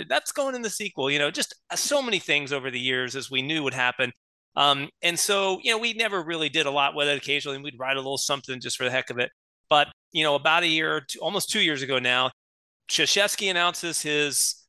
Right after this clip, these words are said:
retirement tour, and it was as awful as everyone thought it was gonna be. You know, all of the horribleness of every time he goes somewhere, you couldn't get away from it.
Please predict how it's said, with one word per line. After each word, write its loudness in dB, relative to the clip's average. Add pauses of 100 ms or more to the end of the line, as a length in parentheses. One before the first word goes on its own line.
retirement -2
tour, -4 (380)
and 4 (140)
it -2
was 2
as -2
awful 4
as 0
everyone 0
thought 2
it -2
was -10
gonna -10
be. 0
You 0
know, 4
all 6
of -2
the 4
horribleness -2
of -6
every -6
time -2
he -8
goes -2
somewhere, -2
you -6
couldn't -6
get 0
away 2
from -4
it. -4